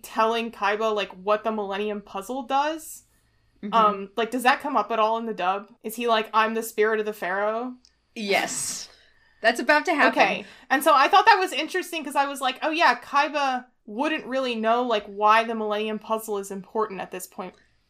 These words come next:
Speaker 1: probably, right?"
Speaker 2: Absolutely true. So this
Speaker 1: Yeah.
Speaker 2: the dub is insanely frustrating here because it makes Kaiba aggressively anti-magic. I think we have talked about this, but a huge part of Kaiba's character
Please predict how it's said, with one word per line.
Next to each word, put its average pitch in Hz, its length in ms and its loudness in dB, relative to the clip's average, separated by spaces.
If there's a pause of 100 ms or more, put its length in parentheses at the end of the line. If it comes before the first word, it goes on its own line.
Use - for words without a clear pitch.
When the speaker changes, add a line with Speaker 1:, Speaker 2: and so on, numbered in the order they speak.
(120)
Speaker 1:
probably, - 920 -12
right?" 220 380 -8
Speaker 2:
Absolutely 190 640 -4
true. 143 320 -10 (240)
So 302 160 -2
this 339 460 -2 (480)
Speaker 1:
Yeah. 226 320 -6 (140)
Speaker 2:
the 226 160 0
dub 302 360 2 (160)
is 302 200 0
insanely 247 760 -4
frustrating 180 680 -8
here 160 180 -6
because 202 280 -6
it 240 120 -4
makes 208 220 -4
Kaiba 202 540 0 (520)
aggressively 240 1200 -2
anti-magic. 175 960 -6
I 240 120 4
think 381 240 -6
we 262 320 -6
have 240 180 -6
talked 247 220 -2
about 269 200 0
this, 233 180 -4
but - 100 -10
a 220 40 -6
huge 339 460 -8
part 247 220 0
of 220 120 -4
Kaiba's 190 440 -4
character 160 640 -6